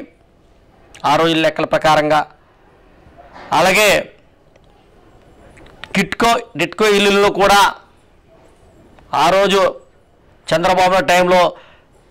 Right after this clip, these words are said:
తొంభై శాతానికి ఇల్లులు బాణి తోటలో కట్టడం జరిగింది. గాజువాక ఎమ్మెల్యే పల్లా శ్రీ-, ఎక్స్-, పల్లా శ్రీనివాసరావు ఆధ్వర్యంలో జగన్మోహన్ రెడ్డి గారు మూడు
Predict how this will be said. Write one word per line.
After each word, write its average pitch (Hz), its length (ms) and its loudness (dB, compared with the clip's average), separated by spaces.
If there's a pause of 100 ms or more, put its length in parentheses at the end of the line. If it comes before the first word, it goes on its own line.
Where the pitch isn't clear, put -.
(240)
తొంభై 190 380 2 (100)
శాతానికి 196 640 2 (320)
ఇల్లులు 185 260 2 (720)
బాణి 180 240 2 (100)
తోటలో 185 340 2
కట్టడం 170 380 -2
జరిగింది. 170 360 2 (800)
గాజువాక 160 400 0
ఎమ్మెల్యే 170 260 0
పల్లా 165 240 2
శ్రీ-, 160 160 0
ఎక్స్-, 160 360 -4
పల్లా 156 160 0
శ్రీనివాసరావు 156 480 0
ఆధ్వర్యంలో 147 440 0 (640)
జగన్మోహన్ 202 500 2
రెడ్డి 202 200 0
గారు 202 140 4 (180)
మూడు 220 220 2